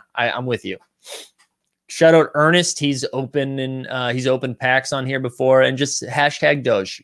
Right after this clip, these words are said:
Good to see it. You sell at the bottom, you buy at the bottom. There we go. That's the new, the new logo, the new slogan for the morning marketplace.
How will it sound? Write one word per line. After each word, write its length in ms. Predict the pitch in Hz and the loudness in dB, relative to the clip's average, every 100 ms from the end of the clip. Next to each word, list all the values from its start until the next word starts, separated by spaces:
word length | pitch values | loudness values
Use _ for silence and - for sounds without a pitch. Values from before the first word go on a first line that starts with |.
| _ | _
Good 100 | 123 | -10
to 80 | 123 | -8
see 180 | - 101 | -6 -6
it. 140 | 95 _ _ _ _ _ _ _ _ _ _ _ _ _ _ _ _ _ _ _ _ _ | -8 _ _ _ _ _ _ _ _ _ _ _ _ _ _ _ _ _ _ _ _ _
You 60 | 123 | -6
sell 260 | - 151 | 4 6
at 100 | 147 | 6
the 60 | 147 | 2
bottom, 500 | 120 123 120 117 110 | 2 2 2 0 -4
you 120 | 104 | -8
buy 260 | 95 92 90 | -8 -8 -8
at 80 | 90 | -10
the 80 | |
bottom. 480 | 80 82 82 82 104 _ _ _ - | -16 -14 -14 -16 -20 _ _ _ -14
There 120 | 104 | -10
we 100 | 98 | -8
go. 200 | 90 80 | -6 -6
That's 160 | 98 - | -8 -8
the 80 | 101 | -6
new, 480 | 101 101 101 98 - - _ _ _ _ - | -4 -4 -4 -6 -12 -20 _ _ _ _ -4
the 140 | 120 | 0
new 260 | 120 123 120 | 4 4 6
logo, 480 | 107 104 104 98 | 4 4 6 4
the 100 | 107 | 4
new 120 | 117 120 | 2 2
slogan 540 | - 113 113 110 98 | 2 4 4 4 -4
for 200 | - 95 | -2 -2
the 80 | 92 | 0
morning 320 | 95 92 92 | -2 -2 -2
marketplace. 680 | 85 92 82 92 82 - | -4 -4 -6 -4 -2 -4